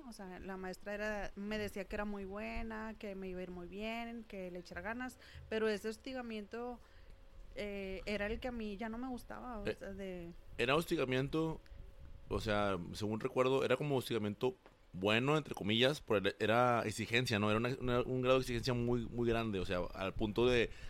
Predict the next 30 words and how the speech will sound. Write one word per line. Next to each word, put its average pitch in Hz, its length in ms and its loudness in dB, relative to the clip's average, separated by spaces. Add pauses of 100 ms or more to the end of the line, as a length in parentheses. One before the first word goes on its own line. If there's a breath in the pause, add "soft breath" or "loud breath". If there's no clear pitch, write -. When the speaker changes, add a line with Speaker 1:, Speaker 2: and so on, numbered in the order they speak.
Speaker 2:
de 113 100 -2
caer 107 260 8
mal, 113 360 4
de, 90 480 4
Speaker 1:
Sí. - 120 -2
Speaker 2:
de 92 80 0
así 101 160 -4
de 117 160 4
desesperar 107 480 4
a - 40 4
la 104 60 0
gente, 107 240 2
Speaker 1:
Sí, 277 60 4
Speaker 2:
¿no? 262 80 4
Speaker 1:
no 240 120 0
era 247 120 0
motivador, 220 640 -6
era 185 840 -4
de, 202 380 -2
"Ay, 220 280 -6
vaya, 269 400 -2
usted 208 240 -6
es 214 60 -6
muy 262 140 -6
buena, 220 260 -6
ay, 269 220 -2
hágalo, 202 320 -4
ay, 254 180 -2
Cecilia, 202 520 -6
ay, 247 320 -4